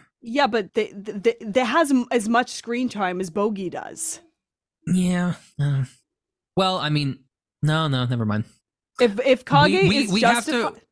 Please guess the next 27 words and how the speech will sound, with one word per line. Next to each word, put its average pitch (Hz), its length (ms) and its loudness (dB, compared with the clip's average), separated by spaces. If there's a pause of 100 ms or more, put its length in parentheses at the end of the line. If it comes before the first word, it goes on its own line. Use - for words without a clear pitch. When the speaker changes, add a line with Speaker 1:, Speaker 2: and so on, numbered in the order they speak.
(140)
Speaker 2:
we 165 180 0
have 196 240 -2
to 220 100 -6
remember 156 580 0 (420)
that 127 160 -2
back 151 220 -2
in 185 80 -4
the 185 80 -2
day, 147 380 -2 (1300)
for 117 80 -2
Superman, 120 760 -2 (1200)
uh, 120 560 0 (720)
oh 143 40 0
my 151 100 0
gosh, 143 280 -4
his - 120 -12
name 143 160 -2
is 123 80 -2
escaping 135 380 -2
me. 117 220 0
Uh, 135 240 -2
the 131 120 -2
dude 156 200 0
who 160 60 0
was 151 100 -2
the 147 80 -6
Godfather, 113 540 -4